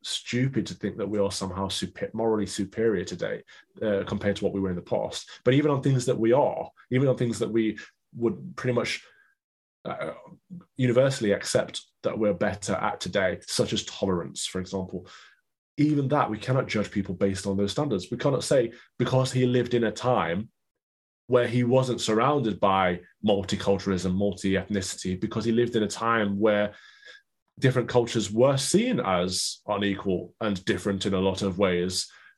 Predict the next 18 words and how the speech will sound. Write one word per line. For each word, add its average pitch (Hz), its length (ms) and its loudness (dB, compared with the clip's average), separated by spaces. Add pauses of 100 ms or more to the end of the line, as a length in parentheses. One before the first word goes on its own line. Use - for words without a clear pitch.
uh, 117 160 4
and 127 100 2
probably 147 460 4
were, 147 380 2
to - 120 -8
be 104 120 2
honest, 101 360 -4 (140)
because 135 300 2
he 143 80 4
lived 147 260 2
in 143 60 2
that 135 160 0
time. 123 480 0
We 123 100 0
cannot 156 260 2
judge 143 300 2
him 107 280 -2
by 113 360 2